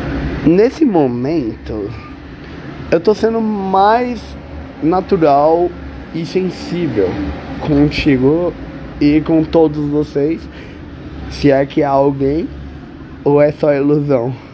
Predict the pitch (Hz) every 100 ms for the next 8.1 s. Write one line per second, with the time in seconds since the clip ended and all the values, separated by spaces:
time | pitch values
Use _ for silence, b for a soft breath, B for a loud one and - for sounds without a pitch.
0 | B - - - - - - - 180 196
1 | 165 143 147 - - - 131 160 160 180
2 | 180 - 127 127 127 143 139 131 131 135
3 | - 147 143 139 135 131 131 B B B
4 | 247 285 233 226 B B - - 254 -
5 | 269 247 254 - 196 220 226 233 226 214
6 | 180 156 175 175 127 80 139 - 151 151
7 | 165 170 180 175 180 175 165 175 226 160
8 | 107